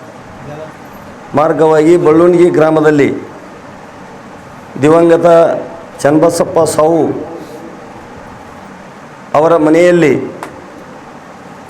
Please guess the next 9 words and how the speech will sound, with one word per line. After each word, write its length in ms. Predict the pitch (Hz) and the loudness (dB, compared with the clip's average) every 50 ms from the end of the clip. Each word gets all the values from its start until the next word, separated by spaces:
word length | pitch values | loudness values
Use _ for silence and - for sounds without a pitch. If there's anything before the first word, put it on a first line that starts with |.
| - - - - - - - | -20 -20 -20 -20 -20 -12 -6
ಪ್ರತಿ 260 | 135 147 147 147 185 | -6 -4 -2 2 2
ವರ್ಷ 280 | 180 185 180 180 - 208 | 4 4 2 2 0 0
ಸುಮಾರು 480 | 185 - - 170 160 180 185 185 175 | 0 0 0 0 2 2 2 2 2
ಒಂದು 180 | 190 180 175 175 | 2 2 2 2
ಇಪ್ಪತ್ತೈದು 600 | 170 - - 180 190 190 190 190 190 185 185 190 | 2 0 -2 -2 -2 0 0 0 2 2 4 4
ವರ್ಷಗಳಾಯಿತು. 760 | 180 165 - - 185 170 165 170 160 143 - 131 120 127 - - - - - - - - - - - - 151 151 151 151 - - - - - - - - - - - - - - - - - - - - - - | 2 2 0 0 2 2 4 4 2 2 0 -4 -4 -6 -8 -12 -16 -18 -20 -18 -18 -18 -18 -18 -20 -20 -20 -20 -20 -20 -20 -20 -20 -20 -20 -20 -20 -20 -20 -20 -20 -20 -20 -20 -20 -20 -20 -20 -20 -20 -12 -4
ನಮ್ಮ 240 | 131 147 156 151 151 | -2 -2 0 0 0
ತೆಲುಗು 320 | - 156 165 185 185 175 185 | 0 2 2 2 4 4 4
ಬಾಳದ 600 | 180 180 175 165 175 175 170 170 156 135 - - | 2 2 2 4 4 4 4 4 2 2 -2 -6